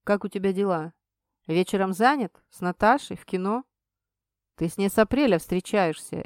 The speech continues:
и это, как его?» «Да-да, я о том, о чем мы говорили вчера почти два часа. Я спокоен.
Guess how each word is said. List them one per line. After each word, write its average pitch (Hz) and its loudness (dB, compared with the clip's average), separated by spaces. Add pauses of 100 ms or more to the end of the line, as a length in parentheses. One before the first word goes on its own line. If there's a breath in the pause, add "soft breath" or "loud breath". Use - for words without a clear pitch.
и 202 -4
это, 180 -2
как - 0
его?» 160 -8 (520)
«Да-да, 202 6
я 160 6
о 175 2
том, 233 0 (140)
о - -4
чем 226 2
мы 220 0
говорили 196 4
вчера 202 4
почти 202 0
два 185 2
часа. 160 0 (320)
Я 139 0
спокоен. 180 2